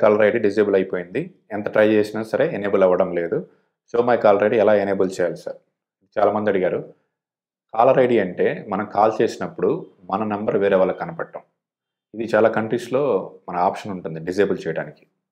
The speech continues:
అంటే మనం డిసేబుల్ చేసామంటే కాలర్ ఐడి, మనం కాల్ చేసినప్పుడు మన నంబర్ కనపడదు, ప్రైవేట్ నంబర్ కానీ లేకపోతే అన్‌నోన్ నంబర్ కానీ అని వస్తుంది. కానీ ఇండియాలో ఇది ఎప్పుడు కూడా మన ఆప్షన్‌ని టర్న్ ఆఫ్ చేయలేం. కాలర్ ఐడి ఎప్పుడు ఎనేబుల్ అయి ఉంటుంది.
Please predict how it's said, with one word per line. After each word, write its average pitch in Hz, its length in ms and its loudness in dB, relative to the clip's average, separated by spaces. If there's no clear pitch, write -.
అంటే - 200 -12
మనం 90 140 -4
డిసేబుల్ 113 380 2
చేసామంటే 98 340 -4
కాలర్ 90 340 2
ఐడి, 92 180 -4
మనం 92 200 -8
కాల్ 95 200 0
చేసినప్పుడు 101 340 -8
మన 90 160 -8
నంబర్ 95 240 -4
కనపడదు, 82 360 -10
ప్రైవేట్ 98 340 0
నంబర్ 85 260 -4
కానీ 92 180 -6
లేకపోతే - 200 -6
అన్‌నోన్ 90 360 -6
నంబర్ 82 220 -4
కానీ 82 140 -2
అని - 120 -16
వస్తుంది. - 260 -20
కానీ 110 140 -4
ఇండియాలో 113 400 4
ఇది 92 140 -2
ఎప్పుడు 120 280 -2
కూడా 117 160 6
మన 107 60 -2
ఆప్షన్‌ని 104 400 -4
టర్న్ 92 240 0
ఆఫ్ - 160 -6
చేయలేం. 80 280 -4
కాలర్ 92 180 -2
ఐడి 92 140 0
ఎప్పుడు - 220 -2
ఎనేబుల్ 107 360 2
అయి 87 120 0
ఉంటుంది. 78 280 -10